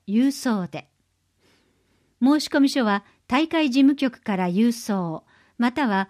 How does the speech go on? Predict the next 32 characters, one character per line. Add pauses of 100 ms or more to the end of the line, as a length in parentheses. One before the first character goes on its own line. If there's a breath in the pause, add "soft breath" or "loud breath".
(160 soft breath)
ホ
ー
ム
ペ
ー
ジ
で
入
手
が
で
き
ま
す。 (1300)
エ
ン
ジ
ョ
イ
サ
ポ
ー
タ (580)
ー、
ダ
ン
ス
ス
ポ
ー
ツ
は